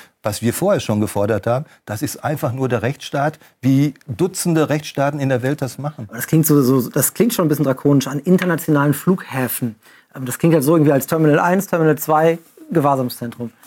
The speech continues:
Speaker 2: Wie würde das aussehen?
Speaker 1: Nee, bei beiden Terminals vielleicht. Das ist einfach,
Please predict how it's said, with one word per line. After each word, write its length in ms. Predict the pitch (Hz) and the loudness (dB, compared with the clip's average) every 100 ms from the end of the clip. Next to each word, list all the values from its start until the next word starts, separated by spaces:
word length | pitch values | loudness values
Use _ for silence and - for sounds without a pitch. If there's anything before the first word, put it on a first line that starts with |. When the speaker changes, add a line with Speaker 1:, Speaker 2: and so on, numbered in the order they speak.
| - 151 | -4 0
Speaker 2:
Wie 140 | 147 | 4
würde 140 | 185 | 4
das 140 | 170 135 | 2 0
aussehen? 380 | 135 208 127 123 | -4 -6 -4 -2
Speaker 1:
Nee, 80 | |
bei 140 | 135 98 | 0 0
beiden 360 | 117 185 165 | 0 0 -2
Terminals 460 | - 110 104 101 92 | -2 0 0 -2 -2
vielleicht. 460 | 110 98 90 90 107 | -2 0 0 -2 -6
Das 120 | 98 | -6
ist 120 | 98 | -4
einfach, 360 | 120 165 196 | -4 0 -2